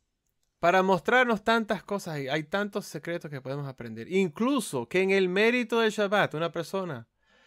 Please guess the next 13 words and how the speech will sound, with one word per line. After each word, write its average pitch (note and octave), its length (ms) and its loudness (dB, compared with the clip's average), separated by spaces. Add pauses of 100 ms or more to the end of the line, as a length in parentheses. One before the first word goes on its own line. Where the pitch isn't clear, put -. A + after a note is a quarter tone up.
(300)
que F3 220 2
hace G3 440 2
y D3 180 -6
cumple G#3+ 440 2
Shabbat, E3 580 -4
un C#3 120 -8
Yehudí, D#3 680 2 (880)
porque D3 300 -2
el D#3+ 80 -2
Yehudí G#3+ 840 2 (440)
es G3+ 240 0 (500)
la G3+ 240 6
única, A#3+ 600 2